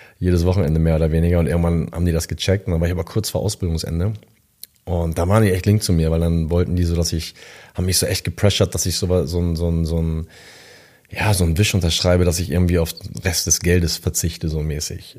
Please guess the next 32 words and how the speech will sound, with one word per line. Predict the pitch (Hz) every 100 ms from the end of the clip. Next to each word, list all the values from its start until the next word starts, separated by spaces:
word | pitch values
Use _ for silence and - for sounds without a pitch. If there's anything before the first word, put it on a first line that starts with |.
| 113
Und, | 90 87 82 80 - 95
ähm, | 85 85 95 92 - _ _ -
Gott | 95
sei | - 95
Dank | 92 95
hab | 92
ich | 82
damals | 90 90 90
so | - 82
gesagt, | 80 76
ich | 85
unterschreibe | 82 - 80
erstmal | 76 90 78
gar | 82
nichts, | 90 90 -
ich | - - - -
überleg | 82 85 87
mir | 82
das | 78
mal. | 80 92 - - - - -
Hab | -
mich | 85
dann | 87
mal | 85 82
schlau | 87 85
gemacht | 87 73 78 -
und | 76 71 73
das | 73 - -
ging | 78 76 69
gar | 73
nicht | 71
so, | -